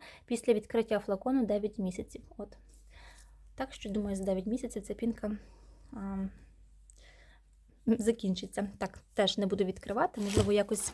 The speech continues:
вам, а, більше, а, розповім, а,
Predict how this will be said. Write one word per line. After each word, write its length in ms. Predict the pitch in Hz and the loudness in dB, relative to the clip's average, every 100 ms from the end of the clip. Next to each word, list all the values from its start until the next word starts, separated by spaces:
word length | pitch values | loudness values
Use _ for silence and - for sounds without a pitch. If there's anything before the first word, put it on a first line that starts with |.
| - | -8
вам, 340 | - 208 226 240 - - | -4 6 8 8 4 -4
а, 140 | 202 | -2
більше, 420 | 196 254 269 220 208 - - - | 2 2 4 2 0 -4 -12 2
а, 220 | 202 196 | 4 6
розповім, 500 | 202 208 - 202 294 415 - - - - | 6 4 2 0 0 0 -4 -6 -8 -10
а, 40 | 277 | -8